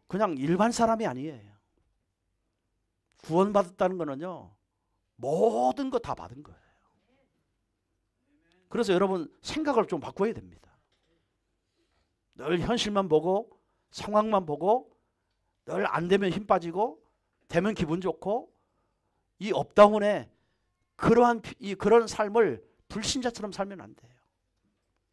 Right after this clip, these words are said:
이미 하나님은 저와 여러분에게 이 엄청난 축복을 주신 줄로 믿습니다. 날마다 누리시기 바랍니다. 그런데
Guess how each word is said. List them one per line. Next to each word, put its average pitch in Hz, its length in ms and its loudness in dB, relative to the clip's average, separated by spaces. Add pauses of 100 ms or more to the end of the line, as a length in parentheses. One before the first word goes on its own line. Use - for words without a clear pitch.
(320)
이미 185 300 -2
하나님은 190 600 2 (320)
저와 175 360 8
여러분에게 156 640 2 (340)
이 185 220 -2
엄청난 180 560 -2
축복을 202 600 0 (180)
주신 170 340 -6
줄로 147 200 0
믿습니다. 127 640 -6 (500)
날마다 185 800 4
누리시기 170 380 -4
바랍니다. 135 520 -8 (1120)
그런데 233 480 2